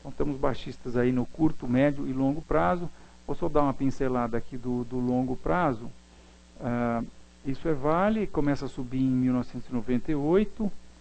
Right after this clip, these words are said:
É, eu tô traçando Fibonacci aqui. Fibonacci tá a quilômetros de distância, o primeiro nível Fibonacci, né? Subprime não chegou nem próximo do primeiro nível Fibonacci. Se a gente trouxer isso pra dois mil e dois,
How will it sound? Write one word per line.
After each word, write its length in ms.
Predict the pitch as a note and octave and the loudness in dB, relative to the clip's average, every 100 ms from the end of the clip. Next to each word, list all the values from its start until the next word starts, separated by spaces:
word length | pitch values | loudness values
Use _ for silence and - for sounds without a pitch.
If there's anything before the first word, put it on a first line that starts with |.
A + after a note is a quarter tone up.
| - - - - - - - - - | -20 -20 -20 -20 -20 -20 -20 -20 -8
É, 360 | C3+ C3 B2+ B2 | -2 0 2 2
eu 100 | C3 | 0
tô 260 | C3 - C#3 | -2 -4 -4
traçando 540 | - C3+ - C3+ B2 | 0 -2 0 -2 -4
Fibonacci 720 | - C#3 C3 C3+ B2+ B2+ - | -4 -6 -4 -2 -2 -2 -4
aqui. 280 | D#3 - G3 | -8 -6 -6
Fibonacci 600 | - F3+ G3 D#3+ F3 - | -6 -4 -2 -2 -4 -4
tá 260 | - E3 F3+ - - - - | -2 0 -2 -10 -18 -16 -8
a 120 | D3+ | -6
quilômetros 600 | - E3 D3 E3+ F3 - - | -4 0 2 2 0 -4 -8
de 80 | |
distância, 560 | A#2+ - - B2+ A2+ - | -8 -8 -4 -4 -4 -8
o 20 | |
primeiro 520 | - B2+ B2+ D3+ D#3+ | -8 -2 0 0 0
nível 400 | B2+ A#2+ C#3 C#3 | 0 0 -2 -4
Fibonacci, 500 | C3 C3+ C3 A2+ G#2+ - - | -8 -6 -4 -4 -6 -14 -10
né? 200 | B2+ B2 - | -6 -6 -6
Subprime 400 | D3 - C#3 C#3+ | -8 -2 0 2
não 160 | D#3+ D3+ | 0 -4
chegou 240 | C#3 D3 | -6 -4
nem 140 | E3+ | -2
próximo 520 | F3+ C#3+ D3 D3+ - B2 | 0 6 6 6 0 -6
do 80 | |
primeiro 360 | A#2 B2+ B2+ B2+ | -4 -2 0 0
nível 240 | C3 D3 D#3 | -2 -6 -12
Fibonacci. 500 | C3+ C3+ A#2+ - - - - - - | -8 -6 -6 -8 -14 -18 -18 -20 -6
Se 60 | - | 0
a 60 | C#3+ | 0
gente 240 | E3+ - | 0 -2
trouxer 380 | D#3+ C3+ C#3 C3 | -6 -2 2 2
isso 120 | B2+ | 0
pra 120 | C3 | -2
dois 220 | B2+ C3 | 0 0
mil 160 | B2+ C#3+ | 0 -2
e 40 | |
dois, 440 | C#3 D#3 F3 A#2+ | 2 2 2 0